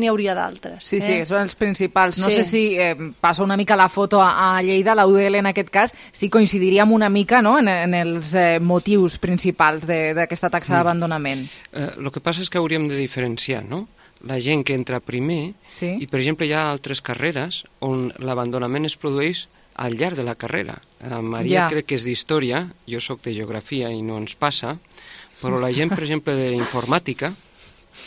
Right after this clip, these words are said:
Speaker 3: però jo tinc escola d'informàtica, Maria segurament també,
Speaker 1: També.
Speaker 3: segur,
Speaker 1: Mm.
Speaker 3: eh, hi ha gent d'informàtica que va superant les assignatures i arriba a quart curs, tercer curs, entra en contacte amb, a, a través de les pràctiques amb el món laboral,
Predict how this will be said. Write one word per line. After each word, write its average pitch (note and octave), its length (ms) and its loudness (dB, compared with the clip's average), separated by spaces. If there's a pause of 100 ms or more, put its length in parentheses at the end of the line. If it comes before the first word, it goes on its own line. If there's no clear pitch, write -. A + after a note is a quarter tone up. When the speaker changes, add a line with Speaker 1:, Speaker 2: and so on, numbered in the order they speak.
(320)
Speaker 3:
però A#2 140 -8
jo A#2 160 -4
tinc B2 240 -4
escola A#2+ 260 -6
d'informàtica, B2+ 720 -6
Maria A#2+ 300 -8
segurament C3 480 -12
també, C#3 300 0
Speaker 1:
També. F#3 240 -8
Speaker 3:
segur, C3+ 400 -6
Speaker 1:
Mm. F#3+ 140 -10 (380)
Speaker 3:
eh, B2+ 380 -4
hi D3 100 -2
ha D3 60 2
gent D3 220 0
d'informàtica D#3 760 -6 (520)
que B2 320 -4 (100)
va B2 380 0
superant B2 480 -6
les A#2 180 -6
assignatures D3+ 840 -6 (300)
i C3 120 -6
arriba B2 320 -6
a A#2 40 -8
quart - 280 -8
curs, E3+ 320 -6
tercer B2 320 -8
curs, - 460 -8 (360)
entra C3+ 300 -4
en B2+ 80 -6
contacte B2+ 520 -8
amb, A#2 160 -8
a, A2+ 120 -8
a A2+ 320 -12
través A#2+ 280 -8
de B2+ 60 -8
les A#2+ 180 -6
pràctiques B2 380 -8
amb A#2 120 -8
el A2 60 -8
món A#2 200 -6
laboral, D#3 520 -4